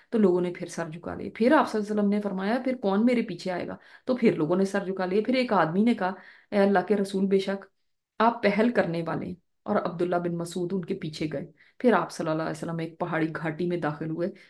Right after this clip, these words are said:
जैसे, अ, शोब-, अ, शेब अल हजून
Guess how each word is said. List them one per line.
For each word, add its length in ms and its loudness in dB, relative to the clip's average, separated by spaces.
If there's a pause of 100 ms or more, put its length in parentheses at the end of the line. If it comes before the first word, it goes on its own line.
(140)
जैसे, 640 0 (160)
अ, 320 -6
शोब-, 540 -2
अ, 400 -4
शेब 560 0
अल 120 0
हजून 500 2